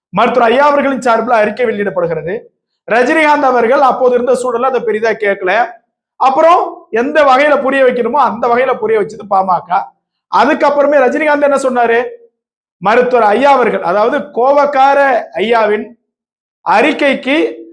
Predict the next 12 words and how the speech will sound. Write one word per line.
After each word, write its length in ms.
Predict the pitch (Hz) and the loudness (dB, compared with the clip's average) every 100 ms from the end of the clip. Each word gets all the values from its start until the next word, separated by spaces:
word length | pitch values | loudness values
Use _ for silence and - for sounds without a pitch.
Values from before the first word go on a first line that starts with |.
| - 180 | -10 0
நான் 200 | 233 269 247 | 2 2 0
வந்து 160 | 240 240 | 0 0
ரசிகன் 380 | 202 226 185 - - - 180 | 0 -2 -4 -6 -20 -8 -2
அப்படின்னாங்க. 520 | 185 160 190 170 151 120 - _ _ _ _ - | 0 0 -6 -6 -10 -12 -20 _ _ _ _ -6
என்ன 100 | 196 285 | 0 2
அதுல 160 | 285 262 | 2 2
விடயம் 300 | 262 269 262 | 2 2 0
இருக்கு? 220 | 247 254 254 240 247 - - | -2 0 0 0 -6 -16 -4
ஐயா 140 | 196 233 | 0 2
அவர்கள் 320 | 226 208 202 202 | 2 0 -2 -4
சொன்னது 260 | 202 214 190 | -4 -4 -4
நல்லதுதான், 480 | 185 208 185 190 | -4 -4 -2 -2